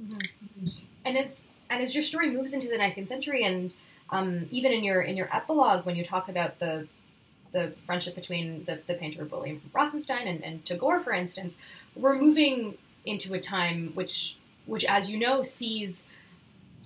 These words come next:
the picking up of many of these categories and concepts in a precisely anti-imperial, um, register and for those types of ends. And so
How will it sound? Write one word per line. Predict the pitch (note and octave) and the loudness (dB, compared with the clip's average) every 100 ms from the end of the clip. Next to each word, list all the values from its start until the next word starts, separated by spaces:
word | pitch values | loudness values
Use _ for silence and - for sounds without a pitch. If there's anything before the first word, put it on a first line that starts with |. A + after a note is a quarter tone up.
| - - | -20 -12
the | - A#3+ F3+ - | -4 -2 -2 -8
picking | - C4+ D4 A3 | 0 2 4 6
up | G3 - | 6 4
of | G3 F#3 | 0 0
many | F#3 F#3 | 0 0
of | F#3 F3 | -2 -2
these | F3 | -6
categories | - F3 F3 F3 F3 E3+ E3+ | -4 0 0 2 0 0 -4
and | F3 | -6
concepts | - E3+ - E3 D3+ - - - - - | -4 -6 -2 -2 -2 -8 -8 -10 -16 -4
in | A3 G3+ G3 F3+ - - | -2 0 -2 -6 -8 -6
a | F#3+ | -6
precisely | - G3 F3+ F3 F#3 | -6 -4 -4 -2 -2
anti-imperial, | F3 F3 F3 E3 D#3+ - D#3+ D#3 D3+ D3+ D3+ - - - - | -2 -4 -2 -4 -6 -6 -6 -4 -2 -2 -4 -14 -20 -20 -6
um, | - E3+ D#3 D#3 - | 0 2 0 -6 -8
register | G3 G#3 F#3 - F#3 | 2 2 4 0 0
and | F3 F3 | 0 -2
for | F3+ E3+ D#3 - - | 2 2 2 -4 -6
those | F3+ F3 - | -4 -2 -2
types | E3+ E3+ | -6 -6
of | F3 - | -6 0
ends. | A#3+ A3+ F3 | 2 2 0
And | F3 F3 | -2 0
so | G3 F#3 | 2 0